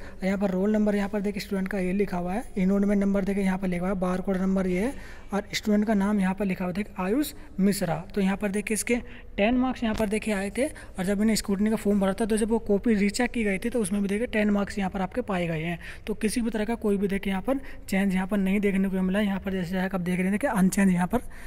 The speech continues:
लिखा हुआ है। अब बात करते हैं स्क्रॉल करके देखिए, मैं ऊपर की तरफ चलता हूँ।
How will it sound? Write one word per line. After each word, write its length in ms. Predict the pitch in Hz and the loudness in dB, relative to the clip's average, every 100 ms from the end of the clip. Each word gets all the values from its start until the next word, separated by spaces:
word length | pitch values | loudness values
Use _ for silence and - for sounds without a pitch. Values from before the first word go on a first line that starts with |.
| - - | -8 0
लिखा 220 | 185 196 | 2 2
हुआ 260 | 175 196 247 | 0 0 0
है। 200 | 190 143 - - | 0 -4 -10 -8
अब 100 | 180 | -4
बात 180 | 185 196 | -4 -2
करते 280 | 196 185 | -4 -2
हैं 60 | 214 | -4
स्क्रॉल 260 | - 202 190 | -2 -4 -2
करके 220 | 185 185 | -2 -2
देखिए, 200 | 185 196 | -4 -4
मैं 80 | 190 | -4
ऊपर 180 | 170 | -4
की 60 | 190 | -6
तरफ 160 | 185 190 | -6 -6
चलता 260 | 185 175 | -6 -6
हूँ। 120 | 220 | -8